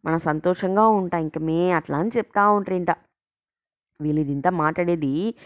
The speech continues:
జన్నల్లో ఉండి పక్కనింటి వాళ్ళు వింట్రింట. పక్కనింటి వాళ్ళు కొల్ల బ్యాడ్. అదింత వినేసి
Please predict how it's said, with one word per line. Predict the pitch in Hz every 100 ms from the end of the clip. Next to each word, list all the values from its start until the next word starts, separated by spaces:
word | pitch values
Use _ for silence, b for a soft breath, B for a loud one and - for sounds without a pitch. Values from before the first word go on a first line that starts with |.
| B B B B
జన్నల్లో | 139 156 151 180 202 180 160
ఉండి | 160 180 233 262 196 - b _
పక్కనింటి | 160 - 240 262 269 247
వాళ్ళు | 233 233 226
వింట్రింట. | 226 226 220 226 220 214 202 185 160 143 b b b b -
పక్కనింటి | 135 - 175 180 190 190
వాళ్ళు | 170 175 170 160 160
కొల్ల | 185 175 160 160 170
బ్యాడ్. | 190 147 156 143 190 185 - b b b b b -
అదింత | 147 147 143 190
వినేసి | 165 165 185 262 320 - 254 143